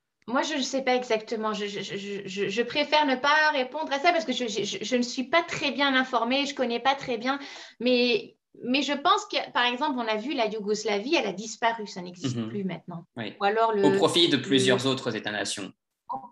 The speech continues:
Speaker 1: Voilà, oui, <laughs> exact.
Speaker 2: <laughs> Mais plus, mais
Speaker 1: Ou
Speaker 2: des
Speaker 1: alors
Speaker 2: beaucoup
Speaker 1: le
Speaker 2: plus petits, donc beaucoup moins centraux. Et c'est pareil
Speaker 1: Oui.
Speaker 2: pour l'U R S S d'ailleurs.
Speaker 1: Exact, oui, ou alors le Soudan, c'est maintenant un
Speaker 2: Mhm.
Speaker 1: Soudan du Sud.
Speaker 2: Ouais.
Speaker 1: Enfin, il y a, il,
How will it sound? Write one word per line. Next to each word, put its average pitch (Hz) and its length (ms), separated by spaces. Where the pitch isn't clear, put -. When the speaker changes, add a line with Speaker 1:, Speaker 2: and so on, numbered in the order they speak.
Speaker 1:
Voilà, 240 360
oui, 254 200
<laughs> - 60
exact. - 440
Speaker 2:
<laughs> - 840
Mais 196 100
plus, 214 220
mais 190 100
Speaker 1:
Ou 254 60
Speaker 2:
des 262 60
Speaker 1:
alors 294 180
Speaker 2:
beaucoup 254 120
Speaker 1:
le 233 60
Speaker 2:
plus 208 140
petits, 160 440
donc 139 200
beaucoup 170 200
moins 165 140
centraux. 127 540
Et 131 60
c'est 127 140
pareil 131 280
Speaker 1:
Oui. 147 60
Speaker 2:
pour 156 80
l'U 143 140
R 127 100
S 165 140
S 123 160
d'ailleurs. 101 300
Speaker 1:
Exact, 269 580
oui, 269 140
ou 240 80
alors 233 200
le 233 120
Soudan, 269 680
c'est 220 220
maintenant 214 320
un 214 100
Speaker 2:
Mhm. - 20
Speaker 1:
Soudan 220 380
du 233 160
Sud. 269 280
Speaker 2:
Ouais. 110 240
Speaker 1:
Enfin, 285 80
il 285 60
y 269 40
a, 262 80
il, - 140